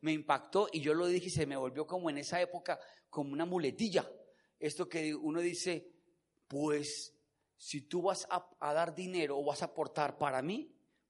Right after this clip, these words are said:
puedes opinar. Si no das nada, no opines". Y dice la palabra de Dios que literalmente el que presta, el que pide prestado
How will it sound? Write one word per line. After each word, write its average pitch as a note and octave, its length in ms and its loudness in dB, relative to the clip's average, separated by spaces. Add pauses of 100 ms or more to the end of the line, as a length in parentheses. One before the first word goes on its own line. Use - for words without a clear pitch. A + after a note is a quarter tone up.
puedes D#3 300 4
opinar. C3 480 -6
Si D3+ 140 -4
no D#3 120 4
das F3 240 6
nada, G#3 240 2
no D#3 80 -2
opines". - 480 -6 (1500)
Y E3 120 4
dice F#3 160 2
la G#3+ 100 6
palabra F#3 300 4
de E3+ 60 -2
Dios F#3 200 0
que E3+ 320 -6
literalmente E3+ 960 0 (960)
el F3 240 0
que - 640 -4
presta, G3 840 2
el E3 160 0
que E3 140 -2
pide A3 260 -4
prestado E3+ 640 2